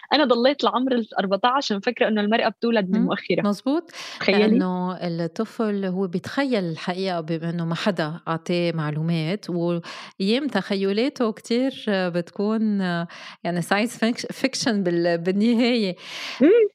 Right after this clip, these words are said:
Speaker 2: وبتعرفي إنه أنا تقريبًا ثمانين بالمية اللي بيجوا لعندي من سيدات ولا مرة حطوا مراية وما بيعرفوا، آه، أعضائهم التناسلية. يعني قليل كتير النساء اللي بيفهموا عن جد أجسادهم، ولذلك بركي ما عندهم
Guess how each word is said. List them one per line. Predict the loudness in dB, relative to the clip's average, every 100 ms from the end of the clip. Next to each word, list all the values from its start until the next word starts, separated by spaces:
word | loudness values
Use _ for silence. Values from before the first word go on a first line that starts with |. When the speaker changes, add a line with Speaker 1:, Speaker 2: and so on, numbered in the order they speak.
| -6
Speaker 2:
وبتعرفي | -10 -4 -2 -2 -4 -4
إنه | -4 -2
أنا | -2
تقريبًا | -2 -4 -4 -2 -2
ثمانين | -4 -6 -6 -2 0 0
بالمية | 0 0 0 0
اللي | -2
بيجوا | -2 -2
لعندي | -2 -2 -4 -2 -4
من | -4
سيدات | -6 -6 -4 -4 -2 -2 -2 -4
ولا | -4
مرة | -2 -2 -2
حطوا | -6 -8 -6
مراية | -4 -2 -2
وما | -2 0
بيعرفوا، | 0 -2 -4 -4 0 0 0 -2
آه، | -4 -4 -6 -8 -18 -4
أعضائهم | -2 2 0 0 -4
التناسلية. | -6 -6 -6 -6 -6 -4 -2 -4
يعني | -4 -6 -8 -10 -18 -20 _ -20 _
قليل | 0 0 2 0
كتير | -4 -4 -2
النساء | -2 -2 -4 -2 -2
اللي | -2
بيفهموا | -2 -2 -2 -4 -2 -2
عن | -2
جد | 0 -2 -4
أجسادهم، | -8 -6 -2 -2 -2 -6 -6 -12 -16 -16 -16 -4
ولذلك | 0 0 0 -2 -4
بركي | -6 -4 -2
ما | -2 -2 -4
عندهم | -4 -2 -2 -4